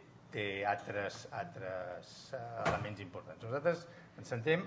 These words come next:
en tramitació, procediment administratiu, drets dels ciutadans, alguns elements de transparència, etcètera, etcètera.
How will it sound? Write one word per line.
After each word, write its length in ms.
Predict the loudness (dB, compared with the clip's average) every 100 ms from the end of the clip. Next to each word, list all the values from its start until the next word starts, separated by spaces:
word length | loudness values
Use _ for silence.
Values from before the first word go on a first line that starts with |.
| 4
en 140 | 4 6
tramitació, 640 | 6 6 4 4 6 6 6
procediment 560 | -2 -4 -4 -2 -2 -2
administratiu, 920 | -4 -6 -10 -8 -8 -6 -4 -2 -2 -6 -14 -12 -4
drets 240 | -2 0
dels 140 | -2 -4
ciutadans, 560 | -4 2 6 6 6
alguns 320 | 2 0 -2
elements 460 | -2 0 -2 -6 -6
de 60 | -6
transparència, 960 | -8 -6 -4 0 0 -2 -4 2 4 4 0
etcètera, 400 | -6 -10 -10 -14
etcètera. 320 | -14 -16 -16